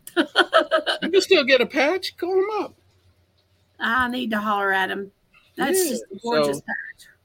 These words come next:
Speaker 2: I'm gonna have a shirt, right? And it's gonna have all the patches on it. So this is the wap patch from last
Speaker 1: Nice.
Speaker 2: year. It's last year's patch.
Speaker 1: Sweet.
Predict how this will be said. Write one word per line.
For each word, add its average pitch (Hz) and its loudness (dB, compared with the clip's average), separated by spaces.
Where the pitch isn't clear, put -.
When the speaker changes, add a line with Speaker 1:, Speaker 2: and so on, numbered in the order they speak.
Speaker 2:
I'm 156 -2
gonna 170 0
have 160 -4
a 143 -4
shirt, 165 -2
right? 139 -10
And 143 -8
it's 135 -12
gonna 139 -8
have 135 -4
all 156 0
the 156 -4
patches 143 -2
on 123 -2
it. 139 -10
So 127 -4
this 139 -6
is 131 -12
the 120 -8
wap 120 -4
patch 123 -2
from 107 -6
last 123 2
Speaker 1:
Nice. - -
Speaker 2:
year. 98 -6
It's 127 -8
last 131 0
year's 107 -6
patch. - -6
Speaker 1:
Sweet. - -4